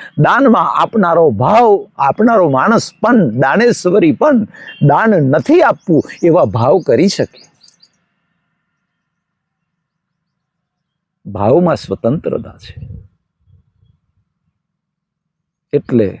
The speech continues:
કલાપીએ કે, "હે માનવી, તું માનવ થાવ તો ઘણું યાર." આ મનુષ્ય દેહનો જે હીરો મળ્યો છે ને, એ હીરાને આપણે જાળવી રાખવો છે. જાનવર ગતિનો લોખંડનો હીરો નથી જોઈતો આપણે.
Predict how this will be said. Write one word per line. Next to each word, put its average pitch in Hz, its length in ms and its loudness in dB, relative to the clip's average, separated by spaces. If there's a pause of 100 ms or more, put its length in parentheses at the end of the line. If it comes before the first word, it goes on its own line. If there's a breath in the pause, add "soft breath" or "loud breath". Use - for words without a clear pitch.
(100)
કલાપીએ 117 500 0
કે, 117 100 -2
"હે 131 80 2
માનવી, 220 420 2
તું 214 220 0
માનવ 180 380 2
થાવ 240 440 0
તો 247 120 2
ઘણું 147 280 2
યાર." 143 320 2 (300 loud breath)
આ 117 60 -4
મનુષ્ય 175 500 0
દેહનો 151 360 2
જે 127 100 0
હીરો 135 360 2
મળ્યો 175 280 2
છે 208 140 -8
ને, 120 220 -14 (640 soft breath)
એ 139 80 0
હીરાને 165 520 2
આપણે 202 260 0
જાળવી 127 440 2
રાખવો 143 420 -4
છે. - 220 -20 (1400)
જાનવર 175 480 2
ગતિનો 165 440 2
લોખંડનો 220 560 2
હીરો 208 280 4
નથી 240 260 0
જોઈતો 202 280 2
આપણે. 123 240 -10